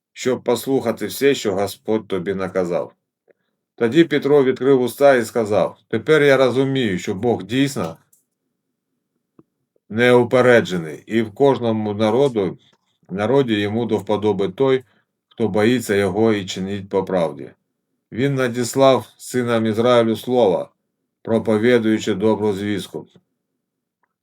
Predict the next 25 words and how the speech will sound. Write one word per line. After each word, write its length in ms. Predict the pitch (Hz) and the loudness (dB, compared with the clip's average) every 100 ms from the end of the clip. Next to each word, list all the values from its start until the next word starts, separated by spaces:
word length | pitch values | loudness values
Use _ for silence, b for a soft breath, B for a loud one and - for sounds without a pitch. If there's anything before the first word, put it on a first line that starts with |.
| _ | _
миру 380 | 92 123 131 104 | -6 -2 0 0
через 360 | 92 104 92 | -2 -2 -2
Ісуса 440 | 92 - 120 - 98 | -6 -8 -10 -6 -8
Христа, 420 | 101 95 - 107 | -6 -8 -4 -2
який 340 | 90 90 113 | -2 -4 -2
є 140 | 110 101 | 0 0
Господом 580 | 92 107 92 95 95 98 | -2 -4 -4 -8 -6 -8
усіх». 480 | 92 - 82 - _ _ _ _ _ _ _ | -10 -8 -10 -12 _ _ _ _ _ _ _
Ви 100 | 117 | -6
знаєте 720 | 117 165 175 139 101 80 69 - _ _ _ | -2 4 4 4 2 -4 -10 -12 _ _ _
про 160 | 120 120 | -4 -4
справу, 460 | - 139 135 117 | 0 4 6 4
що 180 | 104 117 | 0 -4
сталася 640 | 110 - 123 117 104 90 - | -6 2 6 6 4 -2 -8
у 100 | 107 | -10
всій 320 | 104 120 117 | -6 -2 0
Юдеї, 540 | 107 104 107 107 87 | -2 -2 2 2 0
почавши 600 | 82 101 98 135 131 123 | -6 -8 0 2 2 -2
з 40 | 104 | 0
Галілеї, 800 | 117 120 123 127 139 117 95 87 _ _ _ _ _ | 0 2 2 4 6 4 0 -8 _ _ _ _ _
після 360 | 131 127 135 123 | -4 -2 0 -2
хрещення, 500 | 131 131 127 110 104 | 2 2 2 -2 -2
яке 300 | 101 107 113 | -4 0 0
проповідував 920 | 107 101 104 104 110 101 101 95 95 | 0 -4 -2 0 0 -2 -2 -4 -4
Іван, 380 | 92 90 80 | -6 -6 -8